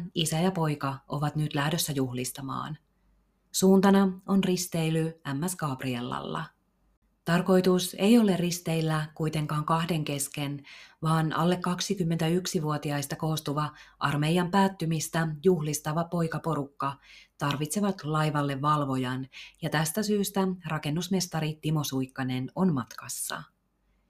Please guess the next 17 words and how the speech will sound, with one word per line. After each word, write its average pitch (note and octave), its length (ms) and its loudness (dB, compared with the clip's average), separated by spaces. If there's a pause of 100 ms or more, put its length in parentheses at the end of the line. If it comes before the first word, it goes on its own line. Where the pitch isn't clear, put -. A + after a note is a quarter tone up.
(240)
Suikkasten D#3 580 -2
perheeseen E3 800 2
kuului D3 420 0
Tonipojan D3 600 0
lisäksi C3+ 680 -4 (320)
myös A3 180 4
kaksi E3+ 320 -2
tytärtä C3+ 680 -4 (140)
ja G3+ 180 4 (180)
isän D3+ 320 0
lisäksi D#3+ 600 -2
myös G#3 220 -2
perheen C3+ 540 0
äiti. B2 500 -6 (1900)
Seurue A#3+ 600 6
astuu F3+ 340 0
Gabriellalle. C#3 960 -2